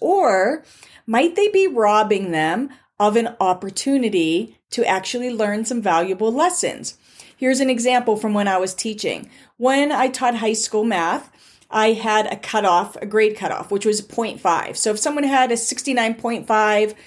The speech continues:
which is a D, sixty-nine is a D, I would up them to a C, or an eighty-nine point five, I would up them to an A. And the students knew this from day one.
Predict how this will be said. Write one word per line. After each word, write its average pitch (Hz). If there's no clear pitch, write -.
which 220
is 208
a 226
D, 202
sixty-nine 196
is 208
a 208
D, 208
I 196
would 208
up 185
them 208
to 208
a 196
C, 180
or 202
an 202
eighty-nine 233
point 226
five, 208
I 196
would 196
up 185
them 196
to 196
an 208
A. 214
And 175
the 165
students 240
knew 233
this 208
from 214
day 196
one. 214